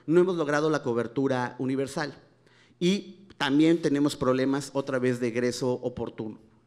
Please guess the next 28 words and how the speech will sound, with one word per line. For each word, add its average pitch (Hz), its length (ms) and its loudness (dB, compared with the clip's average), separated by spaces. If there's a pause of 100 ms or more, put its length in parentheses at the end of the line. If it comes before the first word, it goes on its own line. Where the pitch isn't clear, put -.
(100)
Ahora 160 300 2
bien, 147 280 0 (560)
en 143 140 0
educación 160 460 2
media 226 180 0
superior 117 640 -2 (280)
es 160 160 2
el 175 160 2
gran 160 420 2
problema. 139 500 0 (340)
Todos 190 180 4
los 185 140 2
chavos 175 360 -4
que - 80 -14
están 156 300 -4
en 151 100 0
preparatorias, 131 960 -4
en, 123 240 -6
este, 127 640 -4 (240)
eh, 131 320 -6 (220)
son 175 340 2
muy 208 240 4
pocos 190 420 -4
todavía 160 600 -2
los 147 160 -4
que - 80 -14
están 147 200 -8
alcanzando 135 760 -6